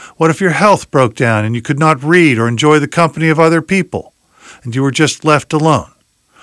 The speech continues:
What would you do? We must take time to ask ourselves these questions.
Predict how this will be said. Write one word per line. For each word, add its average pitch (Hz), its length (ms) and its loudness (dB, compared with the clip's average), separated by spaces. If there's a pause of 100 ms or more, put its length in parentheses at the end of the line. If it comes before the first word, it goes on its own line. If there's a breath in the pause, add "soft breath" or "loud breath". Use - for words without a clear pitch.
(180 loud breath)
What 170 180 0
would 180 160 -2
you 196 100 -2
do? 196 360 -2 (920 loud breath)
We 160 80 0
must 160 240 -2
take 233 180 0
time 190 300 0
to 160 120 -6
ask 170 320 -2
ourselves 131 460 0
these 120 220 -4
questions. - 720 -6